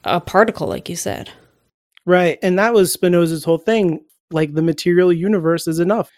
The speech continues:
Speaker 2: That is what God is. And it's incredible. And we don't need more than that. And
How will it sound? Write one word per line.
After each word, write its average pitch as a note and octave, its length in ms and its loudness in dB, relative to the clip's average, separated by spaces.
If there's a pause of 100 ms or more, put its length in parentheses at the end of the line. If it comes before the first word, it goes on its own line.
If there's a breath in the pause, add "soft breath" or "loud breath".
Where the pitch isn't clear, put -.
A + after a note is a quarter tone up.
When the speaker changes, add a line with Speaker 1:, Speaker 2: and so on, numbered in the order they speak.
(120)
Speaker 2:
That D3 180 -2
is D#3 180 -4
what D#3 280 -2
God D#3+ 280 -2
is. F3 360 -4
And C#3+ 340 -6
it's - 400 -12
incredible. E3 800 -2 (220)
And D3 80 -2
we D3+ 80 0
don't E3 220 0
need G#3+ 240 2
more C3+ 220 -4
than C3+ 160 -6
that. D3+ 240 -4
And D#3+ 200 -2